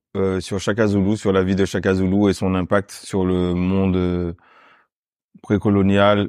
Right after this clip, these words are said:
colonial et, euh, contemporain. Et du coup, euh, bah, c'est un épisode que j'ai pris à bras le corps. Je me suis, euh, un peu, euh, identifié au personnage, parce que Shaka Zulu, comme moi, on a une relation très,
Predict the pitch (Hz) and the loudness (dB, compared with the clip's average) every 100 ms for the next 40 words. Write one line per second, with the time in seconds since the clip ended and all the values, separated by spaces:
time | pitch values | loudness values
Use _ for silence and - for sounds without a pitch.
0 | - - 98 98 101 101 98 92 90 90 | -4 -2 0 2 2 2 2 2 0 0
1 | 87 87 - _ - - 90 87 85 90 | -2 -4 -8 _ -16 -8 -6 -4 -6 -6
2 | 87 82 87 95 113 131 131 95 92 90 | -6 -6 -4 0 0 0 -4 -4 -2 0
3 | 95 - 113 110 104 98 95 92 85 - | -2 -4 0 2 4 2 2 0 -4 -12
4 | - - - - _ - 113 113 127 117 | -20 -20 -20 -20 _ -2 0 4 2 2
5 | 117 131 120 117 110 104 101 101 - 101 | 2 2 2 2 2 2 0 -2 0 0
6 | 98 104 98 110 113 117 113 104 104 - | 2 0 0 0 2 2 0 -2 -4 -6
7 | 107 104 104 104 101 101 98 95 101 - | -4 0 2 2 2 0 0 -2 -6 -12
8 | _ - 104 104 135 131 117 - 107 101 | _ -6 -6 -2 0 2 2 0 -2 0
9 | 104 - 95 113 104 92 95 - 98 104 | -2 -4 -4 0 0 0 -4 -2 -2 0
10 | 117 123 - _ _ _ _ _ - 104 | 0 -2 -8 _ _ _ _ _ -6 0
11 | 98 95 92 92 - 95 98 104 104 95 | 2 2 2 0 -4 0 2 4 2 2
12 | 98 101 101 95 95 95 92 95 98 92 | 2 2 2 2 2 2 2 0 -2 -6
13 | - 101 | -2 -4